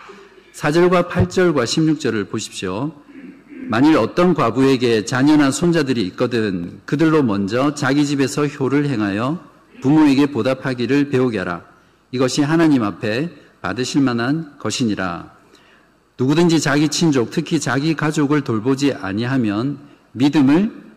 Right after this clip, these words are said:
배반한 자요 불신자보다 더 악한 자니라. 만일 믿는 여자에게 과부 친척이 있거든 자기가 도와주고 교회가 짐지지 않게 하라. 이는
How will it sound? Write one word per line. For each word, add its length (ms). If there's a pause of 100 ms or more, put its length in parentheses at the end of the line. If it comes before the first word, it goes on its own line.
배반한 460
자요 440 (440)
불신자보다 840
더 240
악한 300
자니라. 560 (840)
만일 280
믿는 340
여자에게 500
과부 380
친척이 560
있거든 480 (180)
자기가 480
도와주고 840 (380)
교회가 800 (260)
짐지지 460
않게 240
하라. 360 (100)
이는 420